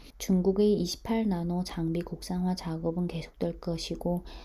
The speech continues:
만약 이십팔 나노 국산화를 실현하고 그게 성숙해진다면 그 다음 작업은 가격의 배추화가 될 것입니다.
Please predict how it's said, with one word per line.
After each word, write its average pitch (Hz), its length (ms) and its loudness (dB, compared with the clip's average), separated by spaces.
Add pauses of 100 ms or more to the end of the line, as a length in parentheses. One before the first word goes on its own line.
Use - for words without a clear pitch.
(160)
만약 190 380 2
이십팔 214 440 -2
나노 175 260 0
국산화를 180 1040 -2
실현하고 202 760 0
그게 170 320 -2
성숙해진다면 180 1200 0 (400)
그 196 220 2
다음 180 400 2
작업은 170 880 0
가격의 165 560 0
배추화가 185 800 -2
될 160 180 -6
것입니다. 160 600 -4